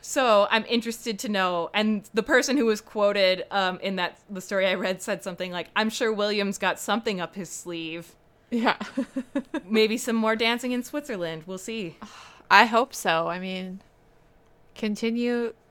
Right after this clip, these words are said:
Speaker 2: keep the good times rolling.
Speaker 1: Uh, agreed. I,
Speaker 2: I
Speaker 1: I
Speaker 2: think, you know, once a year he needs to really let loose. And so it's been almost a year since Pippa's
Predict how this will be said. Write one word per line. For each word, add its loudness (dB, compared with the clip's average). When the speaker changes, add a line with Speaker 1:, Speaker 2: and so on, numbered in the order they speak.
Speaker 2:
keep -4
the 0
good 2
times -2
rolling. -2
Speaker 1:
Uh, -14
agreed. -4
I, 0
Speaker 2:
I 6
Speaker 1:
I 8
Speaker 2:
think, 0
you 0
know, 8
once 6
a -2
year 4
he -8
needs -6
to -8
really -2
let -2
loose. -2
And -8
so -2
it's -10
been 2
almost -4
a -4
year 0
since -10
Pippa's -4